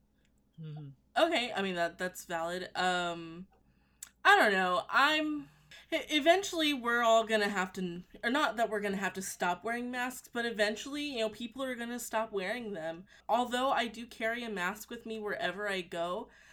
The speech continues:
Speaker 2: sometimes I am a little bit more lax, uh, in certain areas, especially if they're more spread out. Um, uh, I, I tend to not put my mask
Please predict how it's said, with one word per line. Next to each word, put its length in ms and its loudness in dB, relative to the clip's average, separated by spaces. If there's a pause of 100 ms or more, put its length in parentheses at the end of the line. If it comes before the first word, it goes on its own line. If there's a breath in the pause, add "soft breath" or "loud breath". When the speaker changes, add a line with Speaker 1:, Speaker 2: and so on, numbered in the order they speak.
(100)
Speaker 2:
sometimes 560 -4
I 60 4
am 280 0
a 60 2
little 300 2
bit 180 -4
more 180 -4
lax, 720 -2 (140)
uh, 480 0
in 180 -4
certain 520 -6
areas, 520 -2
especially 680 -8
if 200 -6
they're 480 -2 (380 loud breath)
more 260 -2
spread 420 -2
out. 380 0 (400)
Um, 500 -2 (300)
uh, 420 0 (160)
I, 320 2
I 140 2
tend 360 -2
to 460 -2
not 340 -4
put 140 -10
my 160 -4
mask 480 -6